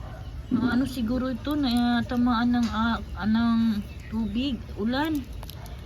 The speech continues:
Lagi siguro ito natamaan ng tubig, ulan, guys. Ayan, nagmamashi. Daming nagmamashi. Yung ating Helena. Ayan, dito banda sa baba to, guys.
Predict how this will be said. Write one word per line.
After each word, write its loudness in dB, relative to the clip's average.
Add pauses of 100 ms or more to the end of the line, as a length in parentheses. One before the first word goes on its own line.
Lagi 0
siguro -2
ito -4
natamaan 0
ng 0
tubig, -4
ulan, -2
guys. 0
Ayan, 2
nagmamashi. 0 (1600)
Daming 2
nagmamashi. 0 (1700)
Yung -8
ating 4
Helena. 6 (1900)
Ayan, -4
dito -2
banda 0
sa -6
baba -2
to, -6
guys. -6